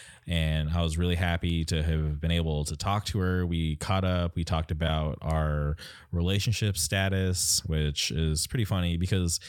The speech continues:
most of these podcasts, I don't get too personal about this kind of stuff, but I delved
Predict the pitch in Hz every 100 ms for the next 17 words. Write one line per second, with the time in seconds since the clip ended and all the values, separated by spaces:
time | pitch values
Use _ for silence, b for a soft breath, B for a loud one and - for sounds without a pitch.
0 | B B B - 180 160 117 - 92 90
1 | 90 82 - 90 87 82 76 - - -
2 | 131 127 120 127 113 101 104 107 107 104
3 | - 110 107 98 - - - 80 82 78
4 | 78 - 73 80 80 80 76 78 B B
5 | B 69 90 92 _ 98 90 87 85 85
6 | 87